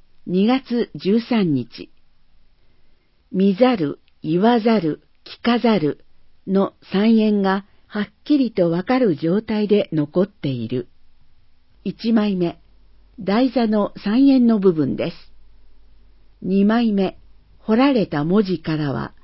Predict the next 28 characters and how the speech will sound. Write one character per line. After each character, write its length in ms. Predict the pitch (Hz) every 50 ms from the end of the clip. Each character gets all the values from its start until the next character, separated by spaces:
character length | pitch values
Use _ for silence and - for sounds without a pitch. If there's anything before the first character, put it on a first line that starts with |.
| - _ _ _ _
甲 240 | - 233 240 269
冑 480 | 294 285 - - 226 240 240 226 220 - -
七 300 | 190 202 220 247 269 285
人 280 | 254 214 180 165 151
に 140 | 147 147 143
よ 140 | 143 143 147
る 220 | 135 156 147 - - -
造 300 | 139 - 160 160 185 233
立 280 | 220 226 214 208 196 175
が 240 | 165 165 160 - - _
わ 160 | - 127 135
か 180 | - - 143 -
る。 160 | - - - - - - - _ _ - - _ _ _ _ _ _ _ _ _ - - - - - - - _ _ _ -
上 260 | 202 262 285 285 269
部 120 | 208 170
が 180 | 151 165 160 160
丸 280 | 139 180 196 214 254
み 180 | 240 247 247 233
を 120 | 220 214
帯 140 | 214 180 160 147
び 40 |
た 240 | - 151 143 151 - - - - - -
円 240 | - 180 208 240 277
筒 340 | 277 - - 254 240 233 226
角 300 | 220 - 160 - - - -
柱 260 | - 202 190 175 170
で 160 | 151 151 151
す。 60 | -